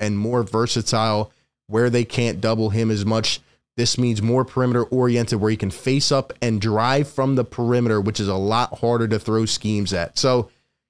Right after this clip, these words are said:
he con-, he confirms it right there. I mean, Joel Embiid is going to become an all-around offensive player if he's not on his way already. Um, we're gonna see more perimeter game. Hopefully he can knock down that three ball consistently. I mean,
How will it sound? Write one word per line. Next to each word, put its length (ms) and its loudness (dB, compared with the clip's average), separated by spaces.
he 120 4
con-, 260 2
he 140 4
confirms 380 2
it 80 2
right 220 0
there. 160 2
I 60 0
mean, 340 0
Joel 340 4
Embiid 440 0
is 160 2
going 260 4
to 60 4
become 340 2
an 100 2
all-around 760 2
offensive 540 -2
player 320 0
if 180 -4
he's 200 -2
not 320 0
on 140 0
his 140 -2
way 200 2
already. 580 2
Um, 500 0
we're 140 0
gonna 140 2
see 220 0
more 440 2
perimeter 420 0
game. 320 0
Hopefully 420 0
he 80 0
can 160 0
knock 240 0
down 200 0
that 200 -2
three 200 0
ball 200 2
consistently. 640 0
I 40 2
mean, 180 0